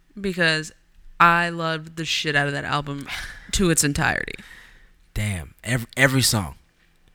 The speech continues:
Speaker 1: For the most part,
Speaker 2: Well,
Speaker 1: yeah.
Speaker 2: then, okay, what, what's your least favorite song?
Speaker 1: Big Body. Just because
Speaker 2: Okay.
Speaker 1: the be-, the beat.
Speaker 2: All right.
Speaker 1: But I love the chorus. Big body, big bands. Big body, big bands. I love that. Like, I love how that just, like
Speaker 2: The bounce.
Speaker 1: Mm-hmm.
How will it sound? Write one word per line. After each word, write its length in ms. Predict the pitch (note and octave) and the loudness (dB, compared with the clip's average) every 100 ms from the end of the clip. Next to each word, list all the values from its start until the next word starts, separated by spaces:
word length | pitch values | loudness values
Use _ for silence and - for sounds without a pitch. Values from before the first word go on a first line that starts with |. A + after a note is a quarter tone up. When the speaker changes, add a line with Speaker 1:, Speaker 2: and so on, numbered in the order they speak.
| _ _ - - | _ _ -20 0
Speaker 1:
For 140 | C4+ | 2
the 60 | D4 | 4
most 260 | A#3+ - | 2 -2
part, 240 | F3 D#3 C3+ | -2 -2 2
Speaker 2:
Well, 140 | D#3 | 4
Speaker 1:
yeah. 120 | G3 | 6
Speaker 2:
then, 100 | C#3 | 6
okay, 320 | B2+ C3+ C3+ A#2+ | 4 4 6 6
what, 320 | C3 C3+ - | 6 4 -2
what's 300 | B2+ D3 - | 2 2 4
your 120 | C3 | 2
least 400 | A2 B2+ C#3 - | 4 2 2 -2
favorite 420 | - G2+ F2 D#2+ - | -6 -6 -6 -8 -8
song? 340 | E2+ D2+ D2 - - - | -8 -8 -12 -18 -20 -4
Speaker 1:
Big 220 | E3+ D3+ | -2 -2
Body. 280 | C#3 C#3+ E3+ _ - - _ _ _ _ - | -2 -4 -8 _ -20 -20 _ _ _ _ -10
Just 140 | F3 | -8
because 200 | G#2+ F3+ | -2 -2
Speaker 2:
Okay. 40 | E3 D3+ | -2 -4
Speaker 1:
the 140 | D#3 | -4
be-, 120 | - D3+ | -6 -6
the 80 | D3 | -2
beat. 280 | C#3+ C#3+ _ _ _ _ | -2 -4 _ _ _ _
Speaker 2:
All 80 | A2 | -12
right. 140 | B2 E2+ | -12 2
Speaker 1:
But 120 | F#3+ | 8
I 40 | E3 | 8
love 260 | D#3+ D3+ | 8 4
the 60 | D#3 | 2
chorus. 440 | - C3+ D#3 - - - - | -4 -4 -4 -8 -14 -20 -2
Big 240 | C4 - E3+ | -2 0 4
body, 220 | E3+ D3+ | 4 4
big 280 | G#3+ - E3+ | -2 -2 -2
bands. 540 | F#3 B2+ - - - - - - | -2 -2 -12 -8 -8 -8 -14 -2
Big 220 | C#4+ - | -2 2
body, 220 | F#3+ C#3 | 0 0
big 240 | - C4+ - | -4 -6 2
bands. 440 | G#3 C#3+ - - - - | 2 2 -6 -10 -8 4
I 80 | F3+ | 4
love 400 | F3+ F3 F#3+ D#3+ | 4 2 2 6
that. 400 | D3+ F#2 - - - | 8 8 2 -8 -14
Like, 180 | - D#3 | 2 4
I 60 | D#3+ | 4
love 220 | G3 G3+ | 4 6
how 140 | F#3+ F3 | 6 6
that 200 | D#3+ - | 4 2
just, 220 | E3 - | -4 -2
like 240 | D3 - - - - | -4 -6 -18 -20 -16
Speaker 2:
The 80 | G#2 | -14
bounce. 640 | F#2 G#2+ G#2+ A#2+ - - G3+ | -2 0 0 -2 6 6 6
Speaker 1:
Mm-hmm. 220 | G3+ G#3 | 2 -2